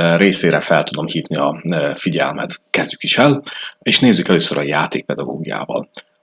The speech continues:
A játékpedagógiában a játék vezetője, az, vezeti a játékot, vagyis elmondja, hogy a játékosoknak mikor, mit és hogyan kell megtennie. Gyakorlatilag mindent pontosan utasításba ad,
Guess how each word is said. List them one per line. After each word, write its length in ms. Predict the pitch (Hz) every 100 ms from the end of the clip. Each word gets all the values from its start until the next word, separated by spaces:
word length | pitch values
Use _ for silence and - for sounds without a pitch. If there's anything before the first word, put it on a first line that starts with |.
| -
A 100 | 85
játékpedagógiában 1300 | 73 76 - - - 123 135 131 127 123 135 135 135
a 100 | -
játék 480 | 98 92 85 82 -
vezetője, 800 | 78 82 90 - 135 147 160 165 - - _
az, 400 | - 110 104 113 113 110 95
vezeti 460 | 131 107 85 - 82
a 80 |
játékot, 720 | 85 85 82 80 82 127 160 - - -
vagyis 260 | 104 104
elmondja, 460 | - 113 95 90 90
hogy 140 | 82
a 40 | 80
játékosoknak 800 | 85 95 135 - - - 87 -
mikor, 560 | 95 135 - 156 151 -
mit 300 | 92 120 -
és 200 | - -
hogyan 440 | - 101 85 82
kell 340 | - 71 82 - _
megtennie. 720 | 87 - 90 71 71 73 - - - - - 107 101 98
Gyakorlatilag 760 | - 117 - 147 143 135 127 117
mindent 360 | 123 90 85
pontosan 600 | - 85 85 - - 80 -
utasításba 840 | 135 151 - - 104 95 95 87
ad, 160 | 85